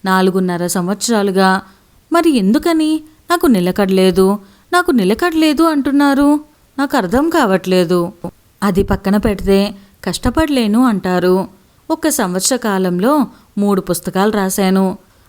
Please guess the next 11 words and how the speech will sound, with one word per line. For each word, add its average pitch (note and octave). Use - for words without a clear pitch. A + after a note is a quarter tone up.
అవి D#4
చిన్నవే F#3+
కావచ్చు, G#3+
కానీ F3
బోల్డంత F3
ఆలోచించాలి. G3+
అప్పట్లో F#3+
ఆఫీస్ B3
అయిపోయాక G#3
ట్రాఫిక్లో F#3
కిక్కిర్చుకుపోయిన A3